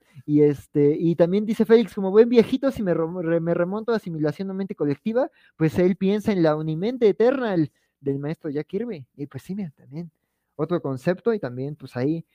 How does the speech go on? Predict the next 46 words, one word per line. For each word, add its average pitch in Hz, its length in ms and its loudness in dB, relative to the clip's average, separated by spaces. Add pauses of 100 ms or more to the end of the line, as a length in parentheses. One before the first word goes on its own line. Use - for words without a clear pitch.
(160)
sí, 165 120 -2
los 156 200 0
Eternals 170 420 0
también 156 300 -4
tenían 156 320 -4
ahí 147 160 0
su, 151 180 -10
su 139 180 -8
razón 139 340 -6
de 160 80 -4
ser - 180 -6
con 151 100 -8
la 139 80 -8
Unimente, 226 420 -2
que 233 120 6
digo, 175 240 2 (260)
pues 160 120 -6
sí 190 100 -2
tiene 202 200 2
sus 165 280 -10
bemoles 185 480 2
la 185 80 4
Unimente, 208 420 -2
pero 165 200 0
pues - 140 -10
sí 160 140 0
es 160 160 -4
menos, 165 480 -8 (400)
me-, 190 300 -2
ellos 247 260 0
no 240 100 0
buscan 233 380 -2
la 165 60 2
asimilación, 143 580 -4
¿no? 202 80 -10
Porque 247 180 -6
pues - 120 -16
también 156 280 -8
los 160 140 -6
Eternals 170 380 -4
son 170 180 -8
elitistas, 208 560 -4
entonces 165 300 -10
es - 40 -20
como 156 220 -8
de, 123 80 -4